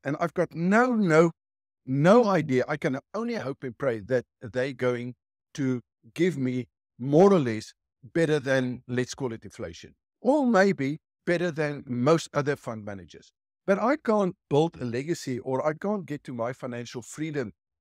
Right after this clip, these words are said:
um, based on what other people are going to do.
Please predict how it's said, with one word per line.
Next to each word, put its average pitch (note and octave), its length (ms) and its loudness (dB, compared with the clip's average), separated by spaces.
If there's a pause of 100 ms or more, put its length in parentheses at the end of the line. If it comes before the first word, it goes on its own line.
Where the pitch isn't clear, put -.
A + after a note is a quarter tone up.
(140)
um, A2 380 -2 (440)
based F3 320 2
on C#3+ 180 -2 (200)
what B2+ 260 -6
other D3+ 180 -4
people C3+ 340 -6
are A#2+ 80 -6
going A2+ 280 -6
to A2+ 100 -14
do. F#2 180 -14